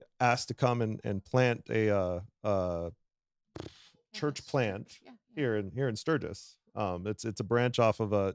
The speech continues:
Speaker 1: Assemblies of God, uh, main campus in Rapid City. And they had gone to Bible college together. And so Jen tagged me on Facebook. I was like, "Hey, they're starting service tomorrow. You should go." And I'm like, we didn't have, really have a home church at the time. I was, I was kinda driving into Rapid,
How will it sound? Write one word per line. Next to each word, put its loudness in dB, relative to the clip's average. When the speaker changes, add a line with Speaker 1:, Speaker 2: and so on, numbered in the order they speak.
Speaker 1:
Assemblies -2
of -8
God, 2
uh, 0
main 0
campus -4
in -4
Rapid -6
City. -2
And 2
they 8
had 4
gone 8
to 2
Bible 6
college 4
together. -4
And 2
so 4
Jen 6
tagged 4
me 2
on 2
Facebook. 0
I -2
was -2
like, 0
"Hey, 0
they're 2
starting -4
service -4
tomorrow. -4
You -2
should -8
go." -2
And -12
I'm -6
like, -6
we 2
didn't 4
have, 0
really 2
have 2
a 0
home 0
church -6
at -6
the -10
time. -2
I -4
was, -6
I -10
was -6
kinda -4
driving 0
into -4
Rapid, -2